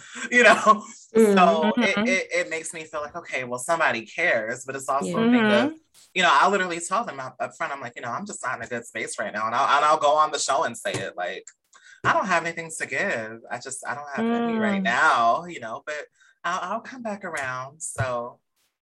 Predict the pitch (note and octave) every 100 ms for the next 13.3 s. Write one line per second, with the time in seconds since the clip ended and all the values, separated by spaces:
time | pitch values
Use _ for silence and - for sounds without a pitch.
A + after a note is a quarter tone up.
0 | - D3+ C3+ C#3 _ _ - G3 F#3+ F3+
1 | F3+ F#3+ F#3+ - B3+ D#4 D4 C#4 G4+ A4
2 | - C4+ - G3 G#3 G#3+ G3 F#3 E3+ D#3+
3 | A2+ A#2+ B2+ G3 G3+ A3+ G#3 G#3+ A3+ -
4 | G#3 F#3 F#3+ - F#3 G3 G3+ G3+ F#3+ F#3
5 | F#3 F#3 F#3 F3+ F3+ F#3+ F#3+ C3 F#3 F#3
6 | F#3 F#3 F#3+ F3+ G3 F#3 F#3 - F#3 F#3
7 | F#3+ F3+ F3 F3+ F3+ F3+ F3+ F#3 F3+ F3
8 | E3+ - F#3 F#3+ - A3 A#3 - A3 A3
9 | - F#3+ G#3 - D#3+ D#3+ - G3 G3+ G#3
10 | A3 A3+ F#3 E3 - - D#3+ E3+ D#3+ F3
11 | - E3 - F#3+ F#3+ E3+ D3+ E3 F#3 F3+
12 | F#3+ F3 F3 E3+ - - - - G3+ B3
13 | B3+ A3+